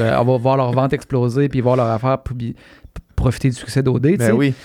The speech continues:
Speaker 2: Puis là, en plus, le pire dans ça, c'est que c'est, ça devient aussi un spin marketing de se retirer d'O D.
Speaker 1: Ben, c'est ça. Moi, je pense que le
Speaker 2: <laughs>
Speaker 1: premier qui l'a fait, ça crée un effet domino, mais le premier qui l'a fait, qui a dit, «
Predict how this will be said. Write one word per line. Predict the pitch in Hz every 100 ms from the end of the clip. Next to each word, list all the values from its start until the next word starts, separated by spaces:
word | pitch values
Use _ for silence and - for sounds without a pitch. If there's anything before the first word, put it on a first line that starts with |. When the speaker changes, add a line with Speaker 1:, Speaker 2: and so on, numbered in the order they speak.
| -
Speaker 2:
Puis | -
là, | 147 156
en |
plus, | 135 180 185 -
le | 113
pire | 107 143 139
dans | 127 110
ça, | - 269 254
c'est | -
que | 117
c'est, | - 131
ça | - 120
devient | 123 127 143
aussi | 147 147 254 311
un | 196
spin | - 185
marketing | 185 165 - 139 170 202 202
de | 151
se | 127
retirer | - 135 - 139 151
d'O | 143 139
D. | 170
Speaker 1:
Ben, | 208
c'est | 131
ça. | - 196
Moi, | 147
je | -
pense | 165 170
que |
le | 151 143
Speaker 2:
<laughs> |
Speaker 1:
premier | 147 165 170 214
qui | 208
l'a | 143
fait, | 123 175 233 - - - _
ça | - 131
crée | - 165
un |
effet | 156 165
domino, | 160 135 135 220
mais | 165
le | 127
premier | 143 147 190
qui |
l'a | 143
fait, | 127 180
qui | 175
a | 127
dit, « | 131 175